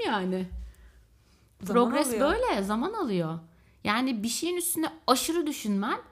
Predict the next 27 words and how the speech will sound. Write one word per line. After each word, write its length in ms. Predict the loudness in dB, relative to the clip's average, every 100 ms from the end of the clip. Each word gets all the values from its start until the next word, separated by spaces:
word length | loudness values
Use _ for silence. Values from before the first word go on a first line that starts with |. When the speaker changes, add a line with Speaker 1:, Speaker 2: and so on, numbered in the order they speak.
| _ _ -8
Speaker 1:
seni 260 | -2 0
onun 200 | 2 2
master'ı 440 | 0 0 -2 -4 0
yapmayacak. 720 | 0 0 0 0 -2 -6 -12 -20 _ -4
Ama 280 | -2 0 -2
bir 40 |
şey 280 | -2 0 0
üzerine 520 | 0 0 0 -2 -2 -8 -10
zamana 520 | 2 4 4 2 0
yayarak 440 | 0 -2 -2 -4 -6
düşünmeyi 460 | -6 -4 -2 -2
öğrensen 580 | -2 -2 -2 -2 -2 0
belki 460 | 0 -2 -4 -8 -8 -14 _ -14
istediğin 400 | -8 -4 -2 0
yere 220 | 0 0
varacaksın. 640 | 0 0 -2 -8 -10 -16 -16 -20 _ _ _ _ _ _ _ _ _ 0
Böyle 380 | 2 2 2
de 120 | 0 -4
bir 200 | -6 -8 _ _ _ _ -10
conclusion'a 640 | -2 -2 -2 -2 -2 0 0
vardım 380 | 0 0 0 0
ben. 160 | -2 -4
Sen 240 | -6 -4
ne 100 | -6
düşünüyorsun? 540 | -6 -4 -4 -6 -14 -16 -12
Speaker 2:
İnanılmaz. 840 | -8 -8 -8 -8 -8 -10 -12 -18 -20 _ _ _ _
İnanılmaz. 760 | -12 -10 -10 -12 -12 -14 -18